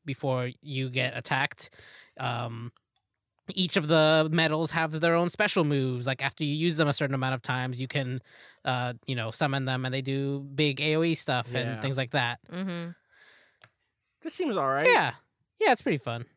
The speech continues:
Speaker 1: It's
Speaker 2: And
Speaker 1: all
Speaker 2: there's
Speaker 1: right.
Speaker 2: Disney stuff in here. There's, like,
Speaker 1: Yes.
Speaker 2: okay.
Speaker 1: So, like, the, the thing with that is, like, they're going into the future because this takes place
Speaker 3: What?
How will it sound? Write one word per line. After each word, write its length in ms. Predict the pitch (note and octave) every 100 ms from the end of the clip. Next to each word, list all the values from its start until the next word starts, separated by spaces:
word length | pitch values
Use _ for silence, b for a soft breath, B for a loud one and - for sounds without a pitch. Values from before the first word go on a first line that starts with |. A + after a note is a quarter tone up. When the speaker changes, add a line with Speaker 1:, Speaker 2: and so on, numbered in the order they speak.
| _ -
Speaker 1:
It's 120 | C4+
Speaker 2:
And 80 | -
Speaker 1:
all 40 |
Speaker 2:
there's 100 | C3+
Speaker 1:
right. 80 | E3
Speaker 2:
Disney 220 | D#4 C#4
stuff 260 | F#3 C#3 A2+
in 80 | A2+
here. 160 | G#2+
There's, 200 | A2+ D#3 D#3+
like, 160 | D3+
Speaker 1:
Yes. 400 | E3 A#2+ - F#3
Speaker 2:
okay. 240 | - A#2+ A#2+
Speaker 1:
So, 160 | - A3
like, 200 | G#3+ G3+ F#3+
the, 220 | D#3+ G3
the 300 | E3+ D3+ E3+
thing 180 | - G3
with 140 | F3+
that 200 | G3+ G3+
is, 140 | D#3+ D3
like, 240 | D3 - _ _
they're 200 | D#3+ G3
going 320 | F#3+ F3 C#3
into 300 | E3 E3+ D#3
the 100 | C3
future 520 | - C#3+ - A2+ - - _ _ _ - - _ _ _ _ -
because 480 | D#3+ E3+ D3 - - -
this 180 | F#3
takes 300 | - F#3 E3
place 720 | - - G#3+ C3+ - - - - _ _ _ _
Speaker 3:
What? 280 | F#3 G#3+